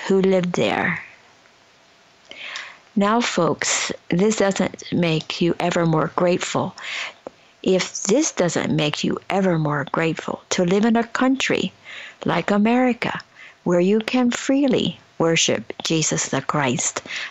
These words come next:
the King of Kings and Lord of Lords, openly, and buy resources that help feed your faith. But don't think for one second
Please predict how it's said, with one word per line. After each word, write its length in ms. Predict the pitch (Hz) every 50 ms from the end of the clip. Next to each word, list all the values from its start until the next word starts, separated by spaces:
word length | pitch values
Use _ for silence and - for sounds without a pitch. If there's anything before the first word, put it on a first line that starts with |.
| - - -
the 100 | 175 180
King 320 | 175 - 214 208 196 180
of 180 | 151 147 - -
Kings 720 | - - 180 156 - - - - - - - - - - - _ _ _ -
and 240 | 170 165 165 156
Lord 220 | 156 160 160 170 -
of 140 | - - 151
Lords, 640 | - 180 180 175 165 143 - - 185 - - - - - - - - - - - - _ _ _ -
openly, 760 | 208 220 233 - - 170 170 - - - - - 185 180 - - _ _ _ _ _ _ - - - - - _ _ _ _ _ -
and 220 | - 190 196 196 190
buy 220 | 208 208 208 214
resources 920 | 214 208 208 208 214 220 - - 151 135 120 147 - - - - - - -
that 400 | - - 170 170 - 175 - - - _ - - _ _ _
help 400 | - - - 202 190 - - - - - - _
feed 420 | - - - 185 170 165 160 -
your 140 | 160 139 147
faith. 680 | 160 - - 185 180 165 156 143 170 - - - - - - - _ - - - - - - - - - - - - - - _ _ _ _ - - _ _ _ _ _ _ _ _ _ -
But 220 | - 180 175 - -
don't 340 | - 190 190 208 226 220 -
think 300 | - 262 240 214 220 -
for 180 | - - 175
one 240 | 175 180 185 180 175
second 640 | 165 - - 202 202 - - 165 143 127 - - 165